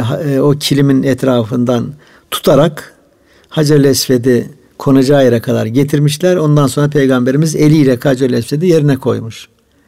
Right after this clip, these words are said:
Ve dolayısıyla anlaşmazlık çözülmüş. Yani buna benzer, e, Allah Resulü'nün daha peygamber olmazdan önceki dönemde de emin sıfatının, güvenilir, e, sıfatının bulunduğu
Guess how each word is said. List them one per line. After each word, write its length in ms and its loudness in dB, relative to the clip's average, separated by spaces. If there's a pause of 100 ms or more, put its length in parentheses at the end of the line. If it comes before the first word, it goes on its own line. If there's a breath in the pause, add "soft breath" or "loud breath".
(200)
Ve 160 0
dolayısıyla 420 0
anlaşmazlık 520 -2
çözülmüş. 480 -4
Yani 200 -4
buna 220 2
benzer, 420 0 (580 loud breath)
e, 100 -4
Allah 360 2
Resulü'nün 420 -2
daha 300 0 (100)
peygamber 480 0
olmazdan 540 2
önceki 460 0
dönemde 440 0
de 200 -2 (720 soft breath)
emin 380 4
sıfatının, 720 -4
güvenilir, 580 0
e, 180 -4
sıfatının 840 -6 (360 soft breath)
bulunduğu 760 0